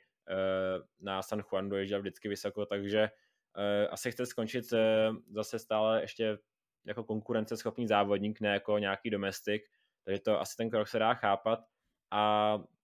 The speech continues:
co se týče jeho ambic na horská kola, tam si úplně netroufám tvrdit, tak, eh, jaká může být jeho ambice. Každopádně, eh, chápu, že chce si vyzkoušet teda ještě, eh, ještě horská kola na, v olympiádě v Paříži,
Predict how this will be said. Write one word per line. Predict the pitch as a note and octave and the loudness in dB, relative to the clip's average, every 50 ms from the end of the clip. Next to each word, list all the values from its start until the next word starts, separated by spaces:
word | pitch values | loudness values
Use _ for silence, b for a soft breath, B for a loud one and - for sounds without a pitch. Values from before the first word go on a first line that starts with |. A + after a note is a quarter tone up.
| _ _ | _ _
co | - A#2+ | -16 -10
se | A2+ B2+ | -8 -8
týče | A2 A2 - - | -8 -8 -2 2
jeho | B2 A#2 A#2+ B2 - | 2 4 4 4 2
ambic | G#2+ G#2+ G#2+ A2+ A2+ - | 2 0 0 -2 -2 0
na | A#2 G#2 | 0 0
horská | A2 A2 - - B2 A#2+ | 0 0 0 0 0 0
kola, | - - A2 A2 A2 A2 A#2 A2+ - _ _ _ _ _ _ _ _ _ _ _ _ | 2 2 2 4 4 2 2 0 -4 _ _ _ _ _ _ _ _ _ _ _ _
tam | A2 A2 A#2 | 0 0 0
si | A2+ - A#2+ A2+ | -2 -2 -2 -2
úplně | A2 - - - - A#2 A2+ | -2 -4 -8 -6 -4 -2 -2
netroufám | A2+ A2+ A2+ A2+ A2 - A#2 A2 | 0 0 0 0 0 0 0 -2
tvrdit, | G#2+ G#2 G2 F#2 G2 F#2 | -2 -4 -6 -6 -6 -4
tak, | - G2+ F#2+ F#2 - G#2+ | -2 -4 -4 -4 -2 0
eh, | G2+ G2 G2 | 0 2 2
jaká | F2+ G2 - G#2 G2+ G2+ G2 G2 | 0 0 0 0 0 2 0 0
může | G2 D#2 G2+ G2 G#2+ A2 | -2 -6 -6 -6 -4 -4
být | G#2 G2+ - | -4 -4 -4
jeho | G2 G#2 A2 - | -2 -2 -2 -2
ambice. | F#2 G2 F#2+ G2+ - - - G#2+ G#2+ G#2 b b b b b _ | -4 -4 -6 -6 -6 0 0 2 2 0 b b b b b _
Každopádně, | - G2+ G2+ G#2+ G2+ - G#2+ G#2 G#2 A2 G#2+ G#2+ G#2+ G#2+ - - | -2 0 0 0 2 4 2 2 4 2 2 2 2 2 0 0
eh, | F#2 G2 G2+ G2+ G2+ G2+ | 0 0 2 2 2 0
chápu, | - - A#2 G#2 G#2 G2 - G#2 G2 | 0 2 2 2 2 2 0 -6 -4
že | F2+ G2 F#2+ F#2+ F#2+ F#2+ | 0 2 2 2 2 0
chce | - - - - - G2 G2 G2 F#2 - - | -2 -6 -8 -2 0 2 2 2 0 -2 -8
si | - - G#2+ | -8 -6 -6
vyzkoušet | G2 F#2 - - - F#2+ F#2 - - F#2 - _ - | -6 -6 -8 -8 -8 -8 -6 -6 -8 -10 -10 _ -4
teda | F#2+ F#2+ C#2 | -2 -2 -2
ještě, | E2+ - - - G2 F#2+ F#2+ F#2+ - _ _ _ _ _ _ - | -4 -6 -6 -4 -2 -2 -2 -2 -4 _ _ _ _ _ _ -6
eh, | F#2 F#2+ F#2+ F#2+ F#2+ F#2+ F#2 - - - _ _ _ _ | -4 -2 -2 0 0 -2 -4 -6 -10 -16 _ _ _ _
ještě | - - - - G2 | -16 -10 -6 -4 -2
horská | G2+ G2 - - G#2+ G2+ G2+ | -2 -4 -2 0 2 2 2
kola | - - G2 F#2+ F#2+ F#2+ F#2 - _ - F#2+ | 2 2 0 0 0 -2 -4 -10 _ -8 -6
na, | G2 F#2+ F#2+ F#2+ F#2+ G2 | -4 -2 -2 -2 -2 -4
v | - - _ _ | -4 -14 _ _
olympiádě | G#2 G2+ F2+ G#2 G2 F#2+ G2+ G2 | -8 -4 0 0 2 2 0 -2
v | - | -2
Paříži, | G2 F#2 F#2+ F#2+ F#2+ G2 G2+ G2+ | -2 -2 -2 -2 -2 -2 -2 -2